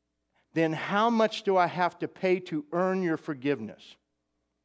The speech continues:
If you and I were friends and I did something that offended you, what would be the cost of my penance to be restored?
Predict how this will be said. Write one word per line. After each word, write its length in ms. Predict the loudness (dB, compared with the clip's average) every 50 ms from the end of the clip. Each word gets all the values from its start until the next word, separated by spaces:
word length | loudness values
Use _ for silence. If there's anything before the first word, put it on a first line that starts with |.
| _ _ _ _ _ _ _ _ _ _ _ _ _ _ _ _ _ _
If 200 | -14 -12 -10 -8
you 180 | -4 0 0 2
and 120 | 4 4
I 120 | 4 4
were 120 | 4 2 0
friends 340 | -2 -2 -2 -2 0 -2 -2
and 100 | 0 2
I 140 | 2 2
did 180 | 2 0 -2 -4
something 440 | -4 -2 -2 -2 -2 -2 -4 0 2
that 160 | 2 2 2
offended 600 | 0 -4 -4 -2 0 0 0 0 -2 -2 -4 -6
you, 440 | -6 -4 -2 -2 -2 -2 -4 -6 -8 -14 -20 -20 -20 _
what 480 | -18 -14 -2 2 4 6 6 4 4 0
would 220 | -2 -2 -2 -2
be 160 | -2 -2 -2
the 120 | -2 -2 -4
cost 640 | -4 -6 -6 -2 0 2 2 2 2 -2 -4 -4
of 120 | -4 -4 0
my 180 | 0 0 0
penance 600 | 0 -2 -4 -6 -6 -6 -6 -6 -10 -14 _ -20 -14
to 120 | -14 -12
be 140 | -6 -6 -4
restored? 580 | -4 -4 -6 -8 -10 -8 -8 -8 -8 -8 -10